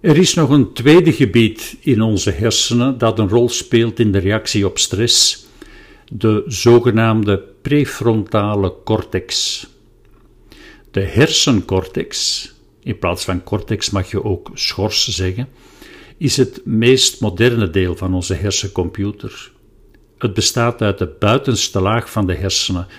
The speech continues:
dus onmiddellijk onder de schedel, en is ongeveer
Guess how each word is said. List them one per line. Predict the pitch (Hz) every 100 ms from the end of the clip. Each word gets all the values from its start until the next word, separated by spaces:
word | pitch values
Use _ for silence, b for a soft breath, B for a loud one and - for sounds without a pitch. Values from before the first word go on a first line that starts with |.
| B
dus | 110 -
onmiddellijk | - 104 104 127 104 -
onder | 104 98 87
de | 87
schedel, | - 107 117 135 147 143 B B
en | 110 107 107
is | 113 107 -
ongeveer | 107 95 90 - 95 98 -